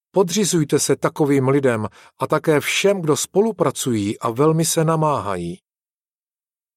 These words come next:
Mám radost, že přišel Stefanas, Fortunatus a Achajkus,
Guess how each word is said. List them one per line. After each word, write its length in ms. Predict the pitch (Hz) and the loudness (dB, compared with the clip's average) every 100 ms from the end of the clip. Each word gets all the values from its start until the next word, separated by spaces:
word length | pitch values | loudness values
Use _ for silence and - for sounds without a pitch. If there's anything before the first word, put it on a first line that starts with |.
| _ _ _ - | _ _ _ -4
Mám 260 | 120 120 113 | 0 2 2
radost, 420 | 127 147 185 165 | 0 2 0 -2
že 180 | 131 143 | -2 -2
přišel 420 | - 160 175 123 | -2 -2 2 0
Stefanas, 760 | - 160 156 180 170 170 160 - | 0 0 0 0 2 0 -2 -8
Fortunatus 920 | - 143 - 165 156 147 156 - - - | 0 0 2 2 0 0 -4 -4 -6 -6
a 60 | 151 | -6
Achajkus, 840 | 143 - 113 101 95 85 - | -4 -2 -2 -2 -6 -8 -8